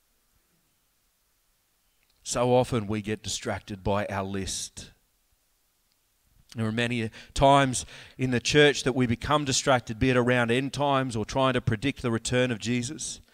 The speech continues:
An unhealthy focus on the mark of the beast instead of focusing on the mark of the Christ. There have been divisions on matters that are not directly related to God's word or the gospel or, or the things that Jesus has taught us or shown us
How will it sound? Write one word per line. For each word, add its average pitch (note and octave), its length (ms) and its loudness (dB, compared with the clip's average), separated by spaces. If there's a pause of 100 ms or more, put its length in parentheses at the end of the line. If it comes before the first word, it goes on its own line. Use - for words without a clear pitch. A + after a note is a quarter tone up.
(400)
An C3 100 -4
unhealthy C#3 500 4
focus C#3+ 440 4
on C3+ 120 2
the B2+ 60 0
mark C#3 380 2
of B2+ 80 0
the B2+ 80 4
beast C#3+ 340 2
instead C3 280 -2
of B2+ 80 0
focusing C#3+ 440 2
on B2 80 0
the A#2+ 80 0
mark C3+ 340 0
of A#2+ 100 -2
the A#2+ 80 -4
Christ. C#3 500 0 (280)
There D#3+ 100 4
have C#3+ 80 4
been C#3 140 4
divisions C#3 500 2
on B2 180 4
matters C#3+ 300 4
that C3 120 0
are B2 80 0
not C#3 220 0
directly C3 400 0
related B2+ 480 0
to C3 100 -4
God's B2 320 4
word D3 380 6
or A#2+ 80 4
the G2+ 100 -2
gospel C#3+ 540 0 (280)
or, D3 200 8
or B2+ 80 4
the A#2+ 100 2
things D#3 340 -2
that C3 120 -4
Jesus C3+ 340 -4
has A#2+ 140 -6
taught F3+ 300 2
us D3+ 120 -2
or A#2+ 60 0
shown D#3+ 340 4
us D#3 180 -2